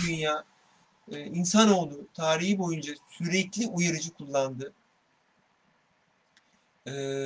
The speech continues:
ve hiçbir zamanda bundan vazgeçmedi. Yerine bir şey koymak gerekiyor, uyarmak gerekiyor. Uyarıcısı, yani uyarıcıya niye ihtiyaç duyulur? Kızınıza uydur-, uyduruyorum, vitamin eksikliği vardır.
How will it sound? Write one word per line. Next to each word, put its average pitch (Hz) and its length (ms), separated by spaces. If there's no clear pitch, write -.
ve 180 320
hiçbir 240 380
zamanda 175 460
bundan 165 320
vazgeçmedi. 151 840
Yerine 185 400
bir 220 40
şey 254 240
koymak 180 480
gerekiyor, 151 560
uyarmak 180 640
gerekiyor. 165 640
Uyarıcısı, 190 840
yani 165 140
uyarıcıya 202 480
niye 226 200
ihtiyaç 190 480
duyulur? 196 300
Kızınıza 220 440
uydur-, 214 360
uyduruyorum, 226 540
vitamin 233 300
eksikliği 170 540
vardır. 151 380